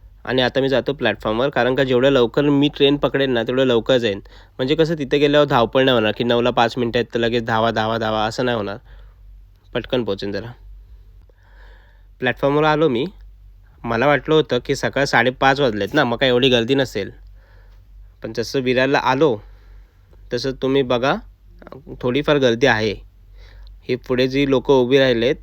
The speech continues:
ती एसीच्या ट्रेनला उभी राहिलेत. मी पहिला एसीच्या ट्रेननेच जाणार होतो, पण नंतर विचार केला की सकाळ जेवढी गर्दी नसेल तर आपल्याला लोकलमध्ये बसायला मिळेल.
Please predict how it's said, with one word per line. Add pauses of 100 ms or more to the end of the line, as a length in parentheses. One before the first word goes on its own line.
ती
एसीच्या
ट्रेनला
उभी
राहिलेत.
मी
पहिला
एसीच्या
ट्रेननेच
जाणार
होतो,
पण
नंतर
विचार
केला
की
सकाळ
जेवढी
गर्दी
नसेल
तर
आपल्याला
लोकलमध्ये
बसायला
मिळेल.